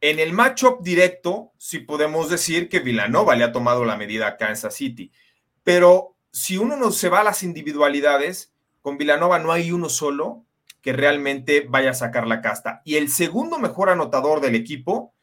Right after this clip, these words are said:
se lesionó, va a cirugía, quedó fuera el resto del torneo. Estamos hablando de Justin Moore. Justin Moore estaba promediando casi quince puntos por partido.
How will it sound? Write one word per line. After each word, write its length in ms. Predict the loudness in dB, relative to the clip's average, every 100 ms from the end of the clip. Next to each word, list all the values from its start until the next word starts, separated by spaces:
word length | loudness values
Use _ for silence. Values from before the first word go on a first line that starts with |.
| _ _
se 240 | -4 0
lesionó, 800 | 0 0 0 -2 0 0 0 -4 _ _ _
va 600 | -6 4 6 6 6 4
a 40 |
cirugía, 760 | 0 -2 -4 -4 0 2 0 -6 _ _
quedó 260 | 0 0
fuera 280 | 0 0 2
el 80 | 2
resto 400 | 0 -2 -2 -4
del 200 | -4 -2
torneo. 560 | -4 -2 0 0 -2 -10 _ _ _
Estamos 600 | -8 0 0 0 -4 -2
hablando 760 | 0 0 -2 0 2 2 0 -10
de 600 | -6 0 2 4 2 2
Justin 360 | 2 2 -4 0
Moore. 360 | 2 2 -2 -12 _
Justin 320 | -10 -8 -8 -6
Moore 300 | 0 0 0
estaba 380 | -4 -2 0 0
promediando 540 | -2 -4 -2 -2 -2
casi 320 | -4 -4 -8
quince 320 | -10 -12 -8 -8
puntos 400 | -10 -12 -12 -12
por 220 | -14 -8
partido. 500 | -8 -6 -4 -4